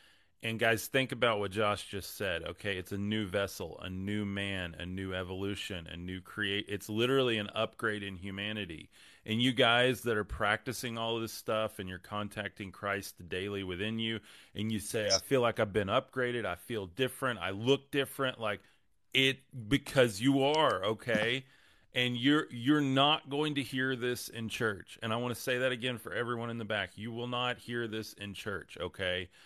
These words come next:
It doesn't mean that your pastors don't love you. They are literally trained away from this. And the whole construct of the modern church that we have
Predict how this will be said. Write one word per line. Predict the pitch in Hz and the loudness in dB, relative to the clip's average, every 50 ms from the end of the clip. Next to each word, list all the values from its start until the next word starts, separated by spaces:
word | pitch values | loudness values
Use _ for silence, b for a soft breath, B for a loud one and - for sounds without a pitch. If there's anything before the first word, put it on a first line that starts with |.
| - - - _ _ - | -20 -20 -20 _ _ -6
It | 110 107 92 | -6 0 4
doesn't | 139 131 131 110 135 147 127 | 6 6 6 6 2 -2 -2
mean | 127 127 123 | -2 -2 -2
that | 123 120 | -2 -2
your | 113 120 | -2 -4
pastors | 104 - - 104 104 101 - - 107 101 90 | -4 0 0 0 0 0 -2 -4 -6 -6 -6
don't | - - 104 98 92 - | -2 -2 -2 -2 -2 -2
love | 85 92 92 90 82 82 | -2 0 0 0 0 -4
you. | 85 82 - - - - - | -8 -8 -8 -10 -12 -8 -6
They | 110 110 113 | -4 -2 0
are | 113 107 | 0 0
literally | 101 98 107 104 113 120 120 110 113 113 | 0 0 -2 -2 0 -2 -2 -2 -4 -4
trained | 110 - - 110 101 98 101 98 95 | -6 -6 -6 -6 -6 -6 -6 -6 -6
away | 92 90 90 85 90 90 | -4 -2 -2 -2 -2 -4
from | - - 92 87 85 85 | -6 -8 -10 -8 -8 -8
this. | 82 78 76 76 76 - - - - - - - - _ _ _ | -8 -6 -6 -8 -8 -8 -12 -12 -14 -18 -20 -20 -20 _ _ _
And | 104 104 104 101 | -4 -2 0 0
the | 98 90 | 0 0
whole | - - - 123 127 131 123 | 0 0 2 2 2 2 0
construct | - - 131 131 127 127 113 - - 123 113 110 - - - | -2 -4 -2 -2 -2 -2 -4 -4 -2 0 0 0 -2 -6 -4
of | 101 104 110 117 117 104 98 | 0 2 2 2 2 0 0
the | 107 | -2
modern | 104 101 98 101 110 113 117 117 107 | 0 2 2 2 4 2 2 0 -2
church | - - 110 104 104 - - - | -4 -4 -4 -4 -4 -6 -8 -10
that | 101 90 | -8 -6
we | 95 107 104 | -4 -4 -4
have | 92 98 92 90 87 85 82 82 82 | -2 0 2 2 4 4 2 2 -2